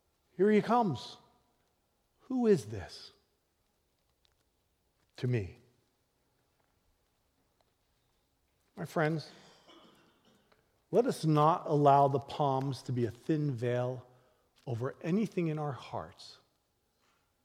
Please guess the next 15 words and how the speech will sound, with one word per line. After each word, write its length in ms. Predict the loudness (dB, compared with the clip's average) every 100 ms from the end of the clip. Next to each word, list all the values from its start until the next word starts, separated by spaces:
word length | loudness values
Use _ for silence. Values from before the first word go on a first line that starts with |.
| _ _
that 160 | -6 -2
lurks 360 | 0 -2 -6
in 120 | -10
the 80 | -10
dark. 400 | -10 -12 -14 -20 _ _ _ _ _ _ _ _ _ _ _ _ _ _ _ _ _ _ _ _
Anything 380 | 2 2 4 4
that 160 | 4 4
desires 440 | 2 4 4 2
God 460 | 2 2 4 2 -2
to 60 |
be 100 | -4
the 80 | -2
God 300 | 2 2 2
we 180 | 0 -2
want, 320 | -2 -6 -10